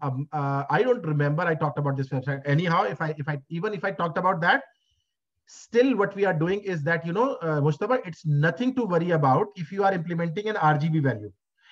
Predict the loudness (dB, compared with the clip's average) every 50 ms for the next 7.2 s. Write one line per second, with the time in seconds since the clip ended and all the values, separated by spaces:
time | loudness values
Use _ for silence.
0 | -6 0 2 4 4 4 4 4 4 4 4 2 0 0 0 0 -2 -2 0 2
1 | 2 2 2 0 -4 -4 -4 -2 -2 -2 0 0 -2 -2 -2 -4 -6 -8 -4 -4
2 | -4 -2 -2 -2 -2 -2 0 -2 -2 -4 -6 -6 -8 -6 -4 -2 -2 -2 -4 -6
3 | _ _ _ _ _ -10 -4 -2 0 2 2 2 0 2 2 2 2 0 -2 -8
4 | _ _ _ _ _ _ -8 -4 -4 -4 -2 -2 -2 -2 -2 -2 -2 0 0 0
5 | 0 -2 -4 -4 -4 -4 -6 -6 -4 0 2 4 4 4 4 4 4 4 2 2
6 | 0 0 0 0 0 2 2 2 2 2 2 0 -2 -4 -6 -6 -2 0 2 2
7 | 0 0 -2